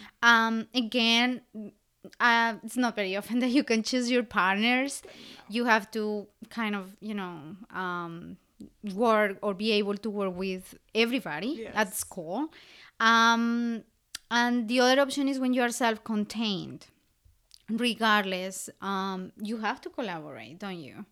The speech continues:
Speaker 2: Yes. Um, self-contained, there's many advantages. Um,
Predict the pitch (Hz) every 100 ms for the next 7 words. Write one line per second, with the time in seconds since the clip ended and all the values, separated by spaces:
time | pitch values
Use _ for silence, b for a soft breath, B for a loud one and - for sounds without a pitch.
0 | _ 220 208 180 - - - _ _ -
1 | 202 208 185 165 - - 220 247 269 247
2 | 208 226 233 226 196 190 196 196 185 180
3 | 175 180 190 247 277 302 - - 180 170
4 | 170 143 -